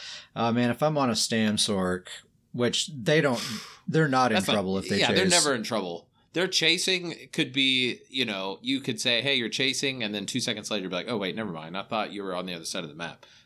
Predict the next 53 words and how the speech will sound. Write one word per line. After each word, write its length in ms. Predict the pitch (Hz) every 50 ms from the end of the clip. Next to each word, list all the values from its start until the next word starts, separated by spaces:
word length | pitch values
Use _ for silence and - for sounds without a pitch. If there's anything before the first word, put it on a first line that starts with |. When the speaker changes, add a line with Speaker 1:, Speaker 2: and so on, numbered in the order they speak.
| _ _ -
Speaker 2:
which 220 | 127 117 - -
they 100 | 131 117
were, 320 | 107 110 143 139 113 95
Speaker 1:
Yeah, 240 | 90 123 117 110 107 107
Speaker 2:
but 120 | 120 117
Speaker 1:
and 100 | 113 -
Speaker 2:
you 60 | 127
Speaker 1:
they're, 80 | 131 127
Speaker 2:
just 0 |
Speaker 1:
like, 100 | 127 123
Speaker 2:
don't 140 | 127 120 135
Speaker 1:
right 160 | 135 120 104
Speaker 2:
realize. 360 | 110 127 147 135 120 123 107
Speaker 1:
behind 0 |
you. 520 | 113 123 139 160 156 196 240 240 185 - -
Speaker 2:
<laughs> 40 | -
They're 160 | - 170 165
right 140 | 151 156 151
Speaker 1:
<laughs> 40 | 143
Yeah. 60 | 135
Speaker 2:
behind 220 | 143 151 151 135 123
you 80 | 117
now. 280 | 123 135 123 101 85 87
It's 120 | 95 107
like, 120 | 107 104 107
"Wait 120 | 202 170
a 20 | 120
minute, 160 | 101 101 110
I 60 | 120
thought 160 | - 151 151
I 100 | 151 139
saw 320 | 127 - - 147 143 139 135
you." 160 | 127 120 135
Oh, 60 | 143
never 180 | 139 131 127 113
mind, 240 | 87 82 85 - - -
never 160 | 127 123 101
mind. 220 | 90 85 87 - _ _ _ _ _ _ _ _ _ _ _ _ _ _ _ _ _ _ _ _ _ _ _ _ _ _ _ _ _ _ _ _ _ _ _ _ _ _ _ _ _ _ _ _ -
Speaker 1:
All 160 | 156 160 160
right. 300 | 147 135 123 113 123 123
Last 280 | 127 139 165 180 -
time 120 | 196 190 196
you 100 | 196 190
mentioned 300 | 185 185 175 - 185 165
your 80 | 156
Magicka 480 | 147 147 147 151 151 143 143 - 160 127
Dragon 380 | 127 135 127 123 120 117 120 117
Knight, 280 | 117 117 117 117 113 117
you 160 | 120 120 113
Speaker 2:
Mm-hmm. 60 | 113
Speaker 1:
were, 400 | 117 113 113 113 113 113 - - -
Speaker 2:
Mm-hmm. 100 | - 127
Speaker 1:
uh, 360 | 120 113 110 107 107 104